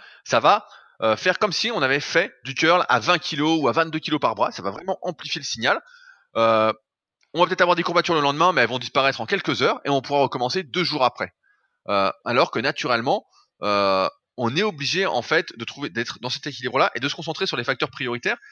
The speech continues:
Et si on se concentre justement sur la congestion, la contraction volontaire, et cetera, en fait, il se passe absolument rien, mais vraiment absolument rien. C'est comme si on n'avait rien fait. Vous pouvez essayer, hein, si aujourd'hui vous faites, euh, je sais pas, les bras ou, euh, même les pectoraux,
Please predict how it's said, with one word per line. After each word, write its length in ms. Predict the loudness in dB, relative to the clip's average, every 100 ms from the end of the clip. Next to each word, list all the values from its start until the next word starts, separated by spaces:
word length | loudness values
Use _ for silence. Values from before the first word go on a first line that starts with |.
| -14
Et 80 | -4
si 100 | -2
on 60 | -2
se 60 |
concentre 440 | -4 -6 -4 -6 -8
justement 360 | -8 -6 -4
sur 100 | -4
la 120 | -6
congestion, 800 | -4 -6 -2 -2 -4 -8 -8 -2
la 120 | -2
contraction 400 | -2 -6 -6 -6
volontaire, 240 | -8 -4 -4
et 60 |
cetera, 280 | -4 -4 -6 -6 _ -20 _
en 100 | 0
fait, 200 | 0 0 _ _ -10
il 60 |
se 80 | -8
passe 260 | 0 0 -2 _ 2
absolument 640 | 2 2 -4 -4 -4 -6
rien, 180 | -6 -8 -8
mais 80 |
vraiment 300 | -2 0 0 0
absolument 480 | -2 0 -4 -2 0
rien. 200 | 0 -2 -8 -20 _
C'est 100 | -6
comme 100 | -4
si 60 |
on 40 | -2
n'avait 120 | 0
rien 160 | 0 0
fait. 120 | -4
Vous 100 | -6
pouvez 120 | -6 -6
essayer, 300 | -6 -6 -6
hein, 100 | -6
si 120 | -8
aujourd'hui 240 | -10 -10
vous 80 | -14
faites, 280 | -10 -10 -6
euh, 120 | -6
je 60 | -6
sais 60 | -6
pas, 100 | -6
les 100 | -2
bras 280 | 2 2 0 _ _ _ _ _ _ _ _ -16
ou, 280 | -6 0
euh, 140 | 2 2
même 140 | -2
les 80 | -4
pectoraux, 460 | -6 -6 -4 -4